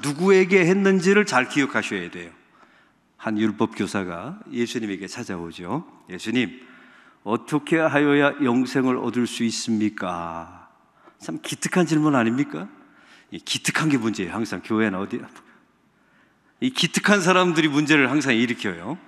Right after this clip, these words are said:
아주 기특한 질문입니다. "어떻게 하여야 영생을 얻으리까?"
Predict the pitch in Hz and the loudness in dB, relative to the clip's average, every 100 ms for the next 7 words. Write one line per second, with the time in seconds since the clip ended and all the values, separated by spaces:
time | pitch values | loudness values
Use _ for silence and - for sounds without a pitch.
0 | - - - 190 - 196 190 - - 247 | -20 -12 -10 -8 -2 -2 -2 -4 0 2
1 | 202 196 185 180 180 175 143 92 127 202 | 2 0 0 0 0 -2 -2 0 -2 -4
2 | - - - - - - 127 - 165 175 | -10 -20 -20 -20 -14 -4 -2 0 0 4
3 | 151 151 147 143 127 135 139 123 104 120 | 4 6 6 4 4 0 -2 -2 -2 -4
4 | 110 107 101 - 90 87 90 - | -2 0 0 0 -8 -8 -10 -14